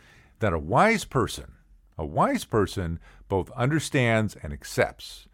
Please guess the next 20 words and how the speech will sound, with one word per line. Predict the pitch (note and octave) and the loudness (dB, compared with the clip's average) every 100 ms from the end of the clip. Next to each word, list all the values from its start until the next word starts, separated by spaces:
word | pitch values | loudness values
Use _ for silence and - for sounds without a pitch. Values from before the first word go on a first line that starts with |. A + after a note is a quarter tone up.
| _ _ _ _ _ - - | _ _ _ _ _ -12 0
to | B2 | 2
be | A#2+ | 4
wise. | A2 D#2 - - - | 4 2 -4 -12 -6
Because | B2 D3 D3 C3+ | -2 4 4 2
if | C3+ - | -6 -4
you | B2+ | 0
understand | F#3+ F3 - G#3 F#3+ | 0 0 2 4 4
something, | D3 G#2+ A#2+ | 2 2 0
but | G#2 G#2 | 0 -2
you're | B2 | 0
just | C3 C#3+ | 0 2
not | D3+ B2+ | 2 2
gonna | B2+ A#2 | 2 -2
accept | - B2+ A#2 | 2 0 2
it, | A2 C3 | -2 0
you're | B2+ | 2
not | A#2+ A2+ | 4 4
really | G2 F#2+ | 2 2
being | E2 E2+ F#2 | 0 -2 0
wise. | C#3+ D#2+ A#1 B1+ | 2 0 -4 -14